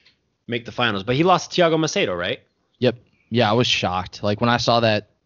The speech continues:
Speaker 2: semifinal matchup, I was like, "That's Sam all day." <laughs>
Speaker 1: Yeah, and then you
Speaker 2: But
Speaker 1: see, what the heck? Like, that's
Speaker 2: Yeah.
Speaker 1: crazy.
Speaker 2: I mean,
Speaker 1: Yeah, that was
Speaker 2: Thiago,
Speaker 1: disappointing.
Speaker 2: I've seen Thiago compete a lot, and he's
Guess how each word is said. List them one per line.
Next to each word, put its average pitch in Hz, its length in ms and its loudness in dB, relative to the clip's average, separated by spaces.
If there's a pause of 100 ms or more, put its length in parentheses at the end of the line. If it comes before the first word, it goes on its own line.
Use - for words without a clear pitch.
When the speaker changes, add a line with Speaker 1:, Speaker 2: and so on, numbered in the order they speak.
(140)
Speaker 2:
semifinal 104 500 -4
matchup, 95 380 -4
I 92 80 4
was 90 160 0
like, 87 200 -4
"That's - 240 -6
Sam 92 320 -4
all 87 140 -4
day." 95 380 -2
<laughs> 127 100 -2 (220)
Speaker 1:
Yeah, 160 260 0
and 139 80 -2
then 151 140 -4
you 143 80 -4
Speaker 2:
But 92 180 0
Speaker 1:
see, 139 560 -4
what 123 340 -10
the 104 140 -6
heck? 127 360 -4
Like, 95 260 -6
that's 104 300 0
Speaker 2:
Yeah. 85 80 -8
Speaker 1:
crazy. 117 500 -4 (340)
Speaker 2:
I 120 60 2
mean, 170 140 6
Speaker 1:
Yeah, 185 60 2
that 165 160 8
was 202 80 2
Speaker 2:
Thiago, - 0 -
Speaker 1:
disappointing. 202 320 2
Speaker 2:
I've 143 120 0
seen 170 180 -2
Thiago 117 280 0
compete 107 280 -6
a 90 60 -8
lot, 90 380 -6
and 104 100 -4
he's 107 300 -4